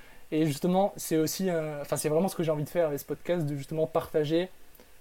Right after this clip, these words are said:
euh, ça, en fait. Et du coup, avec des personnes qui sont prêtes à partager, euh, à partager ça à travers leur être, leur message, euh, ce qu'ils font, et cetera. Et du coup, euh, moi, je me, je suis un petit peu stressé, forcément, même toujours, mais, mais je suis très content d'avoir, euh,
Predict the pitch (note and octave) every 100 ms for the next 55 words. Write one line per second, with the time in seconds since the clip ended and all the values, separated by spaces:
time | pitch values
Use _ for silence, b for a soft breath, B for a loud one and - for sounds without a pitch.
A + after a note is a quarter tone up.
0 | - - - - - - D3 - E3+ D3
1 | C#3 - - C#3 D3 D3 D3+ E3+ D3 D3
2 | - F3 - - D3+ - E3 D#3+ C#3+ B2+
3 | C#3 - C#3+ D3+ D3 C#3+ C#3 C#3 C3+ C#3+
4 | - D3+ C#3+ E3+ E3 D#3 D3+ C#3 D3+ D3
5 | D#3+ D#3+ D3+ C#3 D3+ - D#3 D3+ C#3+ C#3
6 | - D3+ - D3+ - C#3+ C#3+ C3 - -
7 | - - - - - D#3+ D3+ G#3 G#3+ b
8 | b b b b b - E3 F3 F3+ F3
9 | E3+ E3+ E3 E3 E3+ - - - - -
10 | F#3 F3 - F3+ A3 F#3 - E3 F#3 F3
11 | E3 E3 E3 F3+ F3 G#3+ F3 F3+ F#3 F3+
12 | G3+ F#3 D#3 D#3+ D#3+ - - G3 F3+ F#3
13 | D3+ C#3 C3+ C3+